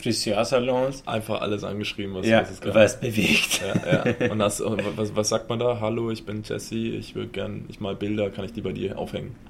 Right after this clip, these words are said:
Speaker 1: Ja.
Speaker 2: Wirklich? So?
Speaker 1: Mehr oder weniger.
Speaker 2: Ja, ja.
Speaker 1: Mhm, mhm.
Speaker 2: Cool.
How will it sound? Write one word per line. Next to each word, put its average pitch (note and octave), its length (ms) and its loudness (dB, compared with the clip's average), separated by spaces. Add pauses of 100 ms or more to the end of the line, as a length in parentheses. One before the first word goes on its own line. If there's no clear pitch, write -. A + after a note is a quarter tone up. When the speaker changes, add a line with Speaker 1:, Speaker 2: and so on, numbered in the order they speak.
(180)
Speaker 1:
Ja. - 180 -10 (300)
Speaker 2:
Wirklich? A#2+ 320 -2 (260)
So? - 280 -6
Speaker 1:
Mehr G#2 140 -6
oder - 100 -10
weniger. - 280 -10
Speaker 2:
Ja, F#2 320 -2
ja. A2+ 180 0
Speaker 1:
Mhm, D#3+ 140 -4 (120)
mhm. C3+ 220 -4 (200)
Speaker 2:
Cool. G2+ 180 0